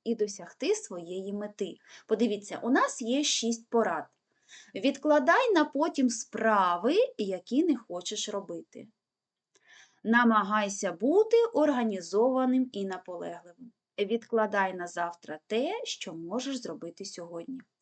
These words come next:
Намагайся самостійно виконувати домашні завдання. Не бійся помилок і вчися на них. Якщо не виходить... Виконувати завдання, не виконуй. Дітки, які риси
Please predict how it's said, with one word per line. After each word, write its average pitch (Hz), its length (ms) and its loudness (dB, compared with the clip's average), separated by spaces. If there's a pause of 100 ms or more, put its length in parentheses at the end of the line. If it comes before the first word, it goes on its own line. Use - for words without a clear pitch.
(320)
Намагайся 196 800 -2
самостійно 202 760 -4
виконувати 208 600 -6
домашні 175 520 -10
завдання. 175 600 -10 (500)
Не 220 200 2
бійся 208 440 -2
помилок 190 720 -4 (140)
і 196 80 -8
вчися 180 560 -8
на 170 160 -8
них. 170 360 -12 (220)
Якщо 196 360 -6
не 175 100 -10
виходить... 359 680 0 (240)
Виконувати 262 720 -2
завдання, 220 800 -4
не 220 180 -2
виконуй. 165 560 -8 (380)
Дітки, 233 440 -4
які 240 800 0 (500)
риси 294 760 2